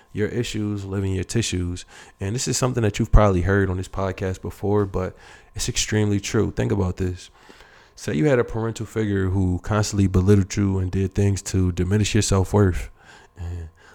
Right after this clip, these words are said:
let's say you haven't really taken the time to explore the impacts of that on you. Think about yourself trying to be in close quarters with people that are highly critical and known to make harsh judgments. What kind of feelings do you think that might stir up in you? Maybe it might take you to a place of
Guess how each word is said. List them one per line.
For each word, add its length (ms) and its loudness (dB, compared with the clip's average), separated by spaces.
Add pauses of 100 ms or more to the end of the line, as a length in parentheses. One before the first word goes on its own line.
let's 200 2
say 160 4
you 140 8
haven't 320 6
really 180 4
taken 300 2
the 60 0
time 300 -2
to 140 -8
explore 380 -4
the 180 -6
impacts 440 4
of 80 2
that 160 0
on 160 -6
you. 200 -10 (440)
Think 120 -6
about 280 -2
yourself 340 2
trying 200 4
to 80 4
be 120 2
in 120 2
close 260 -2
quarters 400 -4
with 140 -8
people 320 -2
that 140 2
are 280 0 (300)
highly 360 0
critical 600 2
and 120 -6
known 200 -4
to 80 -4
make 320 -2 (240)
harsh 300 2
judgments. 580 4 (160)
What 160 -4
kind 160 0
of 100 -4
feelings 320 -4
do 80 -6
you 140 -2
think 180 0
that 140 2
might 220 0
stir 280 2
up 140 -2
in 80 -4
you? 180 -6 (400)
Maybe 240 2
it 60 2
might 240 2
take 200 4
you 100 6
to 160 6
a 60 8
place 380 4
of 240 -2